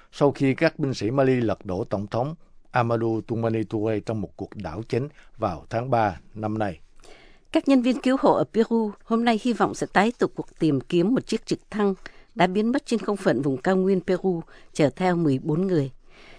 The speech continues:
Speaker 2: Chiếc máy trực, máy bay trực thăng mất tích hôm thứ Tư trên vùng Huala Huala. Toán cứu trợ đã tạm ngưng cuộc tìm kiếm và trở lại phi trường Cusco hôm qua vì các điều kiện thời tiết có nhiều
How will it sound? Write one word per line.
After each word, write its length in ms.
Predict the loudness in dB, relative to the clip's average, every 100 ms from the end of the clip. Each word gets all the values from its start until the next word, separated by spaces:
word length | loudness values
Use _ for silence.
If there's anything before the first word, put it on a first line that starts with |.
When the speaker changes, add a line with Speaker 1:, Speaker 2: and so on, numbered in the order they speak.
| -6
Speaker 2:
Chiếc 160 | -2 0
máy 180 | 0 -2 -12 -20 -2
trực, 160 | -2 -2 -8 0
máy 260 | 2 2
bay 140 | 2 2
trực 240 | 0 -2
thăng 240 | 0 2 0
mất 200 | 0 -4
tích 120 | -4 -4
hôm 160 | -4
thứ 100 | -4
Tư 220 | 0 0 2
trên 220 | 0 0
vùng 220 | 0 0
Huala 440 | 0 0 2 0 -2
Huala. 460 | -2 0 0 -2 -6 -12 -20 -20 -20 -20 -20 0
Toán 140 | 0
cứu 160 | 0 -2
trợ 220 | 2 2
đã 100 | 0 2
tạm 280 | 2 2 2
ngưng 160 | 0
cuộc 200 | 0 -2
tìm 180 | 0 0
kiếm 320 | 0 -2 0
và 100 | -2 -2
trở 120 | 0
lại 180 | 0 -2
phi 140 | -8
trường 260 | -2 -2 0
Cusco 500 | -4 -6 -4 -2 0
hôm 160 | -2 -6
qua 320 | -4 -2 -2 -4
vì 80 | -6
các 240 | -6 -2
điều 120 | -2
kiện 220 | 0 -4 -2
thời 180 | -2 -4
tiết 280 | -2 -4 -4 -20 -20 -4
có 100 | -2
nhiều 140 | 0